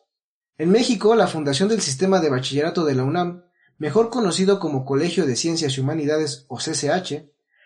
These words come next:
la transmisión del primer capítulo del Chavo del Ocho, la muerte de Jim Morrison y el mejor robo de la historia coinciden en el mismo año.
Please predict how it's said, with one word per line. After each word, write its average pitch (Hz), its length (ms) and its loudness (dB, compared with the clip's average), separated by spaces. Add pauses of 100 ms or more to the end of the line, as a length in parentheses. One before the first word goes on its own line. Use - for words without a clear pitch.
(140)
la 139 160 -2
transmisión 208 520 4
del 190 120 2
primer 170 260 0
capítulo 175 460 -2
del 123 180 -2
Chavo 165 260 -2
del 135 120 0
Ocho, 190 360 -2 (400)
la 143 140 -2
muerte 175 400 2
de 127 140 2
Jim 147 180 -2
Morrison 165 580 -2 (240)
y 170 120 2
el 156 100 4
mejor 185 380 2
robo 220 240 4
de 175 100 0
la 127 80 0
historia 190 400 0
coinciden 185 680 0 (220)
en 139 160 -6
el 127 100 -2
mismo 165 480 -2
año. 131 380 -6